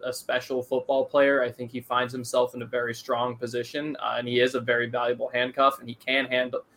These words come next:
handle some standalone value. You know, we, we've seen, uh, that offense, uh, incorporate multiple backs before, and I think that,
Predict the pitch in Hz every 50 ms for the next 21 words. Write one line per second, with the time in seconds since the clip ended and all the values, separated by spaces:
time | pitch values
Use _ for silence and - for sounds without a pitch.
0 | _ _ _ 139 135 131 131 139 135 135 - 123 110 - - 127 123 120 123 123
1 | 123 120 120 120 120 117 117 117 123 127 135 139 143 147 135 123 120 120 120 123
2 | 123 - - - 123 117 120 - - 127 123 123 123 120 120 120 - _ _ _
3 | _ - 120 117 113 123 127 123 - 113 117 120 117 - - 143 143 156 156 -
4 | - - - _ _ _ - 123 123 123 120 120 117 - 131 127 - - 135 127
5 | - - 127 123 120 123 120 117 113 _ 131 117 113 123 123 123 - - 120 113
6 | - 127 127 135 156 156 127 120 - - 131 120 113 117 127 123 120